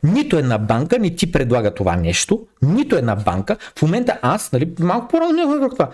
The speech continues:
двайсет процента лихва вземам върху моите тринайсет хиляди долара. Двайсет процента лихва. Всеки ден ми се изплащат седем долара, всяка седмица петдесет долара, всеки месец двеста долара,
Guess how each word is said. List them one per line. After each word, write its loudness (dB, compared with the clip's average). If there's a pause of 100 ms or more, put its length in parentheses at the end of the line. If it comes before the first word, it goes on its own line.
(280)
двайсет 0
процента 0
лихва 0
вземам 0
върху 0
моите 0
тринайсет 0
хиляди 0
долара. 0 (320)
Двайсет 0
процента 0
лихва. 0 (220)
Всеки -2
ден 2
ми 0
се -4
изплащат -2
седем 0
долара, -2
всяка -2
седмица -2 (120)
петдесет 0
долара, 2 (200)
всеки 0
месец 0
двеста -2
долара, 0